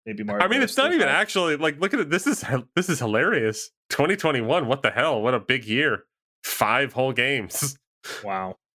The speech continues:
Speaker 2: Um, 'cause even, like, like, I'm looking at this. I mean, twenty seventeen was a hell of a year. Um, I mean, that's because, uh, a lot of that's probably just because the launch,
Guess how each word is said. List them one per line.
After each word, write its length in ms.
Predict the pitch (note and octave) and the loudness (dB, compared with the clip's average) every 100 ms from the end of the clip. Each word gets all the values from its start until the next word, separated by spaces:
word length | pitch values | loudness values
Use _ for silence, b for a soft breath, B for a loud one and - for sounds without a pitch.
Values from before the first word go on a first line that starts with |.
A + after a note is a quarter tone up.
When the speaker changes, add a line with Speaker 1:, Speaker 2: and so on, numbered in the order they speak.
| - | -2
Speaker 2:
Um, 300 | B2+ B2+ B2 | 0 0 -4
'cause 180 | C3 C#3 | -2 0
even, 260 | F3 F3+ | 0 0
like, 220 | C#3+ C3+ - | 2 0 0
like, 160 | C3 | 0
I'm 100 | C3 | 0
looking 240 | C3+ D3+ F3 | 0 -2 -2
at 140 | C#3 | 0
this. 420 | A#2+ A2+ - - _ _ _ _ _ _ - | 0 0 -2 -10 _ _ _ _ _ _ -4
I 40 | C#3 | -2
mean, 80 | C3+ | 0
twenty 280 | G3+ G3+ | 0 0
seventeen 480 | D3 D#3 B2+ D3 B2+ | 0 0 0 -2 0
was 100 | A2 | 0
a 80 | G2+ | 0
hell 220 | A2 G#2+ | 0 0
of 80 | G2 | 0
a 40 | |
year. 420 | G2 F#2+ F#2 F2+ - _ _ - | -2 0 0 -2 -8 _ _ -4
Um, 300 | G#2 G2+ G2+ | -4 -4 -4
I 60 | A#2 | -2
mean, 120 | A#2 | 0
that's 200 | A#2+ A#2+ | -2 -2
because, 520 | C3 A2 A#2+ G#2+ F#2+ - | -4 -2 -2 -2 -6 -4
uh, 240 | A#2+ G#2 G2+ | -2 -2 0
a 40 | |
lot 180 | A2+ A2+ | 0 0
of 80 | G#2+ | 0
that's 160 | G2+ | -2
probably 320 | - G#2+ G#2 | 0 -2 -2
just 180 | G2 G2+ | -4 -6
because 240 | A2 G2+ - | -4 -6 -4
the 80 | G2 | -2
launch, 480 | F#2+ G2 - - | 0 -2 -4 -10